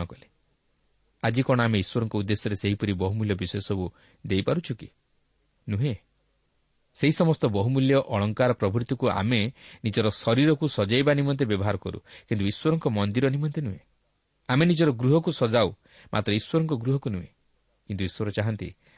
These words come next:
ଆମେ ଯେପରି ନିଜର ବହୁମୂଲ୍ୟ ବିଷୟ ସବୁକୁ ତାହାଙ୍କ ଉଦ୍ଦେଶ୍ୟରେ ଅର୍ପଣ କରୁ, ତାହେଲେ ସେ ଆମମାନଙ୍କୁ ଅଧିକରୁ ଅଧିକ ଆଶୀର୍ବାଦ କରି ତାହାଙ୍କର ସ୍ୱର୍ଗୀୟ ଧନରେ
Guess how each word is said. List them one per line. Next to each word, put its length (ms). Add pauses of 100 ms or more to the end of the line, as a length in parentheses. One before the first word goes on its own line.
ଆମେ 180
ଯେପରି 260
ନିଜର 280
ବହୁମୂଲ୍ୟ 460
ବିଷୟ 260
ସବୁକୁ 360 (340)
ତାହାଙ୍କ 300
ଉଦ୍ଦେଶ୍ୟରେ 420
ଅର୍ପଣ 340
କରୁ, 200 (340)
ତାହେଲେ 180
ସେ 180
ଆମମାନଙ୍କୁ 460
ଅଧିକରୁ 360
ଅଧିକ 240
ଆଶୀର୍ବାଦ 440
କରି 220 (340)
ତାହାଙ୍କର 420
ସ୍ୱର୍ଗୀୟ 460
ଧନରେ 360